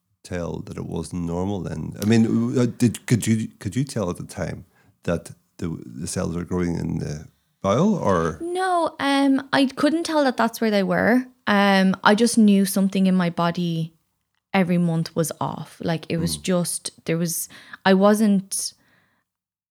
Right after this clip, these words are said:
Speaker 1: Wasn't usual P M T
Speaker 2: it,
Speaker 1: stuff?
Speaker 2: yeah, it wasn't the usual P M S stuff. It wasn't what was happening with my friends. Like, some were getting pain, but they could walk, or they could take a painkiller and they were fine. I was vomiting. I was fainting.
Speaker 1: Mm.
Speaker 2: I'd lose power in my legs. Um,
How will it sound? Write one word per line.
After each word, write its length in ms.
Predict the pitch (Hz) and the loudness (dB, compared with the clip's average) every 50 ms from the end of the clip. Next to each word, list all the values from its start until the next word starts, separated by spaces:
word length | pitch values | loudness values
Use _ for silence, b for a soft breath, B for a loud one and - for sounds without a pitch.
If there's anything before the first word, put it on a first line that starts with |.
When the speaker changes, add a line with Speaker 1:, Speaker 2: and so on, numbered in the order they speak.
| _ _ - | _ _ -6
Speaker 1:
Wasn't 240 | 98 92 98 101 | -4 -2 0 0
usual 280 | 98 98 98 90 98 95 | 0 0 0 0 -2 -6
P 180 | - - 104 92 | -4 -4 -4 -2
M 80 | 87 | 0
T 60 | - | 0
Speaker 2:
it, 160 | 226 196 196 185 | 0 0 -2 -4
Speaker 1:
stuff? 140 | - - 247 | -2 0 2
Speaker 2:
yeah, 300 | 247 254 233 220 196 - | 4 4 4 4 4 4
it 120 | - 196 | 2 4
wasn't 300 | 190 208 220 214 247 240 | 4 4 4 6 4 4
the 80 | 226 226 | 6 6
usual 260 | 226 208 - 208 196 | 4 4 4 2 2
P 140 | 196 202 190 | 2 4 4
M 100 | 185 185 | 4 4
S 160 | 180 175 - | 2 0 -2
stuff. 220 | - - 175 170 | -4 -6 -6 -2
It 100 | - 185 | -2 0
wasn't 400 | 185 185 185 190 208 202 196 185 - - | 2 2 2 2 2 2 2 0 -2 -4
what 220 | - 196 180 - - | -2 -2 -2 0 0
was 120 | 185 170 | -2 -2
happening 300 | 175 180 175 - 190 180 | -2 -4 -2 0 0 0
with 120 | 170 - - | 0 0 -2
my 100 | 175 170 | -4 -4
friends. 380 | - - - 165 165 170 190 | -4 -2 0 2 2 2 2
Like, 100 | 208 - | 0 0
some 180 | - - 285 294 | 2 4 4 4
were 100 | 302 285 | 4 4
getting 260 | 294 262 240 220 208 | 6 6 6 6 6
pain, 400 | - - - 180 170 175 190 196 | 4 2 0 2 4 6 4 4
but 160 | 185 185 - | 4 2 0
they 100 | - 185 | 0 0
could 240 | 185 - 190 165 156 | 2 2 -2 -2 0
walk, 340 | - 139 - - - - - - | 0 -2 -2 -2 -8 -12 -8 0
or 140 | - 175 170 | 0 2 4
they 120 | 175 180 | 4 2
could 160 | 175 - 196 | 2 2 -2
take 200 | - - 202 175 | 0 0 -2 -2
a 20 | 190 | -2
painkiller 380 | - 185 180 170 - 190 175 | 0 2 2 2 2 2 0
and 100 | 160 170 | 0 0
they 80 | 165 160 | 0 0
were 80 | 160 165 | -2 -2
fine. 380 | - - 151 151 147 151 160 B B B B B B B B | -4 -4 -2 -2 -2 -2 -4 B B B B B B B B
I 80 | 208 214 | 4 4
was 100 | 208 196 | 4 4
vomiting. 540 | 175 175 175 180 175 165 - 160 160 160 - | 4 4 4 4 4 2 0 0 -2 -2 -2
I 100 | - 185 | 0 0
was 180 | 185 175 - - | 0 0 -2 -4
fainting. 540 | - 165 170 170 170 - 170 165 160 160 165 | -4 -2 0 0 0 0 0 0 0 -2 -4
Speaker 1:
Mm. 20 | B B B B B | B B B B B
Speaker 2:
I'd 100 | 190 175 | 0 2
lose 160 | 196 190 190 | 4 2 2
power 260 | 190 - - 160 165 | 2 0 -2 0 2
in 80 | 165 156 | 2 2
my 120 | 156 156 | 0 0
legs. 480 | 151 165 82 - 175 175 180 - - - B B B B B B B B B - | 0 0 0 -2 -2 -4 -4 -8 -10 -12 B B B B B B B B B -2
Um, 540 | 165 175 170 165 165 160 156 160 165 170 | 0 2 2 2 2 0 -2 -2 -2 -4